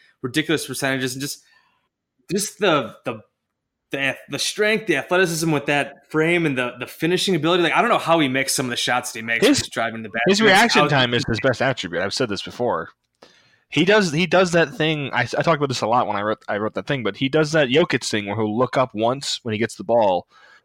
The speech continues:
Speaker 2: and then put his head down, and he'll just know where everyone's gonna be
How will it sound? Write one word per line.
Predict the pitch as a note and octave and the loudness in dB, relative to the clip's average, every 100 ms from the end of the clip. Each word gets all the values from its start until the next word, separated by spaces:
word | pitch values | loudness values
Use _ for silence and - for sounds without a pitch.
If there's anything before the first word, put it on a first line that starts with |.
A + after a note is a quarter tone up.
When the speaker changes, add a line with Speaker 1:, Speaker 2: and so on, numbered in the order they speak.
| - | -4
Speaker 2:
and | B2+ | 0
then | B2+ B2 A2 | 2 0 -4
put | - E3+ | 2 2
his | - | 2
head | D#3+ | 2
down, | C#3 A2+ F#2+ | 2 2 0
and | A2 | 0
he'll | A#2+ | 0
just | A2+ | 0
know | A#2+ B2+ B2+ | 0 2 4
where | B2 | 4
everyone's | A#2+ A#2+ A2+ G#2+ | 4 2 -2 -2
gonna | B2 G#2+ | -2 -2
be | F#2+ A2+ G2 E2 | -2 -2 -2 -6